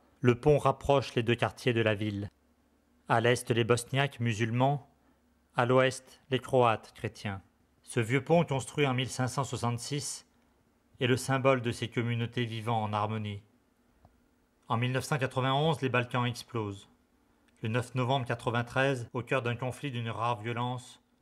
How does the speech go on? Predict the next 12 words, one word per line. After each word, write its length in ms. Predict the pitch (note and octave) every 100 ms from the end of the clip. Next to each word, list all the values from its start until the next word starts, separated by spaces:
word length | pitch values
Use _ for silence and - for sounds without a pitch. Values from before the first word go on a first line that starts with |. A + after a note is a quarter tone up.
| _
le 180 | B2+ A#2
pont 220 | C#3+ C3
est 60 | A#2
bombardé 500 | B2 A#2 A#2 B2 A#2+
par 140 | A#2
les 100 | A2
forces 300 | - A2 -
croates. 580 | - A#2+ G#2 G2+ - - _ _ _ _ _ _ _ _ _ _ B2
Le 80 | A2+
calme 300 | C3+ B2+ B2+
est 80 |
revenu. 560 | A#2+ B2 A#2+ A#2 A2